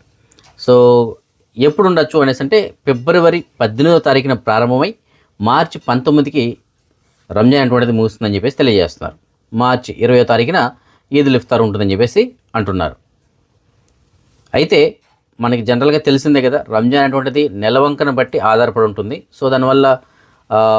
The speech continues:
ఒకరోజు ఒక అటు ఇటుగా ఉండొచ్చు. ఖగోళ లెక్కల ప్రకారం అయితే ఫిబ్రవరి పద్దెనిమిదిన ప్రారంభమవుతుంది రంజాన్ అటువంటిది, మార్చి పంతొమ్మిది తోటి ముగుస్తుంది. అంటే మొత్తం మీద ఈ సంవత్సరం వచ్చి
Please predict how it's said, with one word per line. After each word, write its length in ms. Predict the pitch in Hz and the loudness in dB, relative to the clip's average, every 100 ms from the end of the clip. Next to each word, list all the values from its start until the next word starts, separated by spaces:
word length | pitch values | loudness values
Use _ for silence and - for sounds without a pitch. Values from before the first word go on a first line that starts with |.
| 110 107 | 0 -2
ఒకరోజు 380 | 123 147 147 110 101 _ _ _ _ _ _ _ 135 | -2 0 0 -2 -12 _ _ _ _ _ _ _ -4
ఒక 60 | 135 123 | -4 -2
అటు 160 | 127 139 | 0 0
ఇటుగా 180 | 127 156 117 | 2 2 2
ఉండొచ్చు. 320 | 110 101 - _ _ _ _ - | 0 -4 -12 _ _ _ _ -4
ఖగోళ 280 | 117 147 156 | 0 2 2
లెక్కల 200 | 147 151 143 | 2 -2 -2
ప్రకారం 280 | 139 139 139 | -2 -2 -2
అయితే 240 | 135 214 226 - | -4 -2 -4 -4
ఫిబ్రవరి 480 | - 107 135 135 110 101 _ _ - | -6 0 2 4 0 -4 _ _ -6
పద్దెనిమిదిన 460 | 101 127 151 147 131 | -2 2 2 2 0
ప్రారంభమవుతుంది 640 | 107 107 113 107 104 98 143 - _ _ _ _ _ _ _ _ - 104 | 0 0 -2 -6 -8 -10 -10 -12 _ _ _ _ _ _ _ _ -4 0
రంజాన్ 300 | 113 123 120 | 2 2 0
అటువంటిది, 440 | 104 98 98 196 220 - 104 | -2 -4 -4 -6 -8 -8 -2
మార్చి 280 | 135 160 123 - | 0 -2 -4 -4
పంతొమ్మిది 340 | 117 131 127 | -2 -2 0
తోటి 140 | 123 135 | -2 -2
ముగుస్తుంది. 280 | 107 98 - | -4 -4 -6
అంటే 100 | 113 127 | -4 -2
మొత్తం 200 | 113 135 | -2 0
మీద 100 | 139 131 | 2 0
ఈ 20 | 120 | 0
సంవత్సరం 280 | 123 123 135 | -2 -2 -2
వచ్చి 120 | 123 | -2